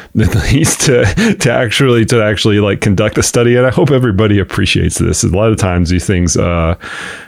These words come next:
are way more complicated to, way more complicated to pull together than, than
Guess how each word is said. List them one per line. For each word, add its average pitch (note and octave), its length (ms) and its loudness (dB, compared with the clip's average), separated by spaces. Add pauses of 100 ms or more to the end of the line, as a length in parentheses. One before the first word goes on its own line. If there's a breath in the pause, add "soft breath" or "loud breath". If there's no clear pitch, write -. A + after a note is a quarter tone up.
are F2 120 0
way A2+ 140 2
more G#2+ 160 2
complicated F#2 720 0
to, F2 400 0 (800)
way B2+ 120 4
more A#2+ 120 2
complicated G2+ 520 0
to F#2 80 0
pull G2+ 200 0
together F#2+ 320 0
than, F2 280 0
than E2+ 320 0